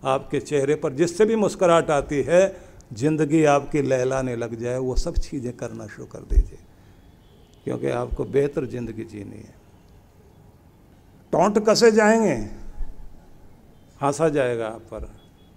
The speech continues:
लेकिन मस्ती मत छोड़ना। अगर अपनी हस्ती चाहते हैं तो जिंदगी में मस्ती बहुत जरूरी है।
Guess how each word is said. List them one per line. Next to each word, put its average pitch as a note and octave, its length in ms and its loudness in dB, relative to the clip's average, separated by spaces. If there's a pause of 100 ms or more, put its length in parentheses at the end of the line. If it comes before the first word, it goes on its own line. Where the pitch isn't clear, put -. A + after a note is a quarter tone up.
(340)
लेकिन C#3 240 -6
मस्ती C3 420 -6
मत A2+ 240 -10
छोड़ना। G#2+ 520 -14 (2000)
अगर F#3+ 280 6
अपनी A3 300 4
हस्ती F3+ 420 2
चाहते G3+ 460 8
हैं A3 360 4
तो G3+ 160 6
जिंदगी F3+ 400 2
में F#3+ 140 2
मस्ती F3 460 4
बहुत E3+ 400 4
जरूरी G#2+ 500 -4
है। - 480 0